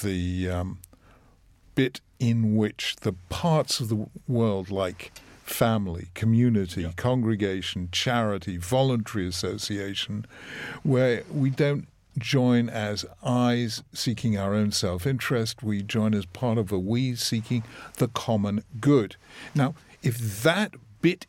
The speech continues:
Speaker 1: is strong, then the other two bits will be strong. You'll have a sense in politics, if we're all in this together, and you'll have a sense in economics that those who have more than they need must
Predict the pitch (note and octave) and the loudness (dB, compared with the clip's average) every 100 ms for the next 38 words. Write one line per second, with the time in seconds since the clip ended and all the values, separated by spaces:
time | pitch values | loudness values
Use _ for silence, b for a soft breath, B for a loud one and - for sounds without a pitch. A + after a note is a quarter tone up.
0 | - B2 - - - C#3+ D3 D#3 F#3 - | 0 0 2 -2 0 0 2 2 0 0
1 | D#3 A#2 B2 A#2 A#2 B2+ B2+ B2+ B2 B2 | 0 2 2 2 2 0 0 2 2 2
2 | - _ - - A#2+ F#2 G#2 G#2 - G#2+ | -2 _ -6 0 0 0 -2 -2 -4 -2
3 | G#2 G#2+ G2+ - C#3 B2 G#2 F#2 F#2+ G#2+ | 0 0 -2 0 2 4 2 0 0 0
4 | A2 G#2 - B2 A2 G2+ - B B G2 | 0 0 0 0 0 -2 -8 B B -6
5 | F2+ D3+ D3+ C#3 C3 - - F2 A2 G#2 | 0 2 4 2 -2 -6 -8 -2 0 2
6 | A2 G2+ G2 F#2+ F#2 F2+ - F#2 A#2 C#3+ | 2 2 0 0 -2 -4 -6 -2 0 0
7 | F3+ B B B - A2+ B2 B2+ B2 A#2+ | -2 B B B -2 2 2 2 0 0
8 | - C3+ C#3 A#2+ A2+ A2 A#2+ A2+ C#3+ C3+ | 0 -2 -2 0 0 2 2 4 4 0
9 | - - G#2+ - - B2+ C#3+ C3 - A#2+ | -4 -2 -2 0 0 2 2 2 0 0
10 | A#2+ G#2 G#2+ G2+ G#2 G#2+ A2+ B2 A#2+ B | 0 0 -2 -4 -2 2 2 2 -2 B
11 | B - G#2+ G#2 G2 F#2 G2 F#2+ F#2+ A#2+ | B -2 0 0 0 0 0 0 0 0
12 | D#3 D#3 - B - G#2+ G#2+ A2 | 0 -2 -8 B -2 0 0 -2